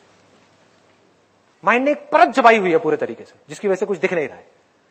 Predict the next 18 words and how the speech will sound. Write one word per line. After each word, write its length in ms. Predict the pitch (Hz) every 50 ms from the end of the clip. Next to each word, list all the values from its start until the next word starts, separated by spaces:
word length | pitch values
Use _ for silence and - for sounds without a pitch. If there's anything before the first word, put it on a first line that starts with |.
| _ _ _ _ _ -
वो 40 | 165
परत 280 | - 196 233 233 233 -
हटी, 240 | 196 - 277 247
वो 260 | - - - - - -
सामने 280 | - 120 107 107 113
आया। 140 | 104 110 - - - - _ _ _ _ _ _ _ _ _ _ _ _ _ _ _ _ _ _ _ _ _ _ _ _ _ _ _ _ _ _ _ _ _ _ _ _ _ _
तो 60 | 151
क्या 140 | - 214 233
होगा? 300 | 208 196 196 202 208 - - - - - -
You'll 180 | 151 196 190 190
be 100 | 190 135
there 180 | 160 175 165
in 80 | 160 165
a 80 | 156
state 320 | - - - 170 156 147 -
of 240 | 139 147 - - - - - -
causeless 400 | 160 160 - - 135 143 123 -
happiness। 460 | - - - - - - - - -